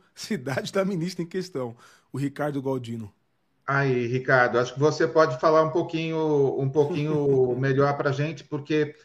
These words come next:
Speaker 2: hoje saiu aí dois parentes de um outro miliciano.
Speaker 1: Meu
Speaker 2: Acho que tem
Speaker 1: Deus.
Speaker 2: aí a, a, tem aí o trecho da notícia, Will.
Speaker 1: Tem, tá aqui, ó.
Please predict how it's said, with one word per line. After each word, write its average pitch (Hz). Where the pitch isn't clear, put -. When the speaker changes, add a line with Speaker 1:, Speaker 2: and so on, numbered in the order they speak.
Speaker 2:
hoje 170
saiu 160
aí 156
dois 185
parentes 156
de 143
um 196
outro 196
miliciano. 147
Speaker 1:
Meu 135
Speaker 2:
Acho 127
que 110
tem 165
Speaker 1:
Deus. 156
Speaker 2:
aí 143
a, 117
a, 117
tem 143
aí 143
o 147
trecho 131
da 123
notícia, 120
Will. 104
Speaker 1:
Tem, 160
tá 117
aqui, 135
ó. 107